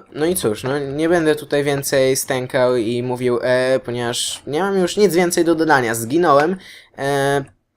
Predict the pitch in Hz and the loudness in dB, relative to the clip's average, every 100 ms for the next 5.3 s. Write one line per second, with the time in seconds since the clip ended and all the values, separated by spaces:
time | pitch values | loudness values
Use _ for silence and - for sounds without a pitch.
0 | _ - - - 156 156 156 160 156 180 | _ -8 -4 -2 -2 -2 -2 -4 0 2
1 | 190 180 160 165 - 170 170 156 156 160 | 2 2 0 -2 0 -4 -4 -6 -2 -4
2 | - 170 - 143 156 196 196 190 196 185 | -2 -6 -6 -2 0 2 2 2 0 2
3 | 147 123 151 156 160 160 - - - - | 0 -2 -4 0 0 0 -6 -20 -20 -20
4 | - - 143 165 180 160 156 156 147 151 | -20 -8 -2 2 4 2 2 0 0 0
5 | 151 147 151 | 0 0 -4